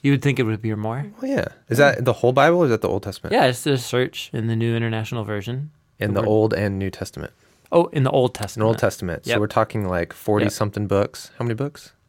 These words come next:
Speaker 2: in the Old Testament?
Speaker 1: Twenty-four.
Speaker 2: Oh, I'm way off.
Speaker 1: <laughs>
Speaker 2: Twenty-four books.
Speaker 1: Yeah. Well, uh, that's count-, I'm sorry, that's counting, um,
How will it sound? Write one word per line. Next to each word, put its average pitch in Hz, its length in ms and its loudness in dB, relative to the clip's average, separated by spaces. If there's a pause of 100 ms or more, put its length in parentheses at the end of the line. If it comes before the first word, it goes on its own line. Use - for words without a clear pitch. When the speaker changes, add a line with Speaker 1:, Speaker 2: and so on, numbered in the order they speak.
Speaker 2:
in 127 60 -8
the 123 40 -6
Old 127 80 -10
Testament? 135 340 -8
Speaker 1:
Twenty-four. 117 640 -2 (100)
Speaker 2:
Oh, 90 140 0
I'm 90 80 -4
way - 240 -8
off. - 200 -16 (1000)
Speaker 1:
<laughs> - 160 -12
Speaker 2:
Twenty-four 113 640 2
books. - 480 -2
Speaker 1:
Yeah. 117 380 -6 (640)
Well, 165 420 6
uh, 139 220 6
that's 147 180 0
count-, 147 380 0
I'm 135 160 -2
sorry, 110 220 2
that's 110 200 -6
counting, 107 600 -4
um, 92 460 -4